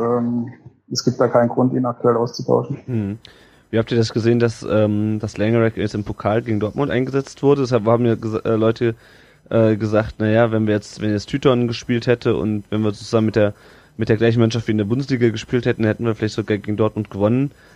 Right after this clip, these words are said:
Speaker 2: Ähm, also ich denke jetzt nicht, dass es an Länge, dass die, äh, Pokalniederlage jetzt an Langerack festzumachen war, aber es ist ja schon außergewöhnlich, dass man jetzt, äh, gegen so einen starken Gegner im Pokal plötzlich, äh, den zweiten Torwart oder den nicht eingespielten Torwart einsetzt. Wie habt ihr das,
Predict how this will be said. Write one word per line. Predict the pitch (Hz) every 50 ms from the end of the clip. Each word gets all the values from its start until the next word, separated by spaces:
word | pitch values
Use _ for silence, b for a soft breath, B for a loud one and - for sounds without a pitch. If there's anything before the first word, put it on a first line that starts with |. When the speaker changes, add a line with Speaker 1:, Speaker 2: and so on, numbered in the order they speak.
| b b _
Speaker 2:
Ähm, | - 110 107 107 107 95
also | 101 110
ich | 110 -
denke | - 110 107 110
jetzt | -
nicht, | 127 123 117
dass | - 113
es | 107 104 -
an | 90 107 110
Länge, | 110 117 131 131 117
dass | 98 110 101 - -
die, | - 110 104 107 107 104 101
äh, | - -
Pokalniederlage | 95 - 107 - - 113 104 113 117 117 110 110 104 104 104 104 101
jetzt | 104 101 104
an | 101
Langerack | 104 110 120 131 127 120 120
festzumachen | - 123 120 - - 117 113 110 107 113 110
war, | 104 110 107
aber | 80 101 98 107 104 101 98 B B B B B B B -
es | 104 98
ist | 104
ja | 117
schon | 107 - 131 123 120
außergewöhnlich, | 113 98 123 120 135 117 113 107 107 110 113 117 117 - - b b b b b b b
dass | - 113 110
man | 120 113 107
jetzt, | 107 107 101 - - - -
äh, | - 110 107 104 107 107
gegen | 104 - 110 107 110 110 110 104
so | 95 -
einen | 110 107
starken | - - 107 110 110 117 107
Gegner | 110 110 - 110 110
im | 107 101
Pokal | - 104 - - 104 110
plötzlich, | 107 - 110 104 - 107 107 107 - - - -
äh, | 101 110 107 107 104
den | 90 101 101
zweiten | - - 110 113 - 110
Torwart | - 104 98 98 92 98 90 95
oder | 95 92 101
den | 90 90 95 101 104
nicht | 104 107 -
eingespielten | 98 120 120 117 - - - - -
Torwart | 98 - 104 98 101 - -
einsetzt. | 90 104 101 98 95 92 - - b b b b b b b b b b -
Wie |
habt | 110 107 -
ihr | 110
das, | 101 117 117 - -